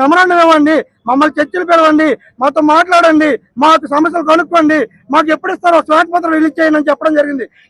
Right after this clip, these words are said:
ఇందులో ఏమైనా తప్పుడు నిర్ణయాలు ఉన్నా, నిర్ణయాలు ఆస్ఫూర్తి నిర్ణయాలు ఉన్నా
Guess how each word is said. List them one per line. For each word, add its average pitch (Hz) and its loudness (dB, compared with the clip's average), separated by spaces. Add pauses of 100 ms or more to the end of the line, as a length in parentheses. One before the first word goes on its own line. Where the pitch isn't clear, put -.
ఇందులో 330 2
ఏమైనా 339 2
తప్పుడు 311 -2
నిర్ణయాలు 330 2
ఉన్నా, 302 2 (400)
నిర్ణయాలు 320 2 (120)
ఆస్ఫూర్తి 330 -4
నిర్ణయాలు 302 0
ఉన్నా 285 -2